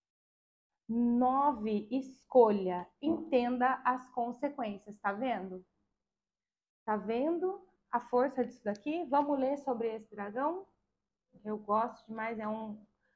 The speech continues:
um, um deck novo e eu gosto de ler, né? Já li algumas vezes, mas aqui com vocês é muito melhor.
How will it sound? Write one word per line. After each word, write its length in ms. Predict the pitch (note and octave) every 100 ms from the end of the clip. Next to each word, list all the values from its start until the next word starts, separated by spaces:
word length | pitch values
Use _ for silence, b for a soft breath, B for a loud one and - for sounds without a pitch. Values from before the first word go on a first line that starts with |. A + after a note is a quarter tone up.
| _ _ _ _
um, 460 | G#3 G#3 G#3 G3 F#3 _ _ _ _ A#3
um 100 | A3+
deck 320 | A3 A3 B3+
novo 580 | A#3+ A3+ B3 A#3 D4 - _ G#3+
e 60 |
eu 100 | A3
gosto 340 | G#3 A#3 A3+ A3
de 100 | A#3
ler, 460 | A3 G#3+ A3+ C4 b b b b _ _
né? 120 | G#3+
Já 100 | A3+
li 80 | A3+
algumas 400 | A3+ A#3 A#3+ A#3+
vezes, 280 | A#3 B3 B3
mas 200 | A#3 A3+
aqui 240 | A#3 C4
com 140 | B3+ B3
vocês 460 | A3+ A3+ G#3+ A3+ A3 _ _ _
é 100 | G3+
muito 320 | G#3 G#3+ G#3+
melhor. 360 | B3+ C4 G#3 -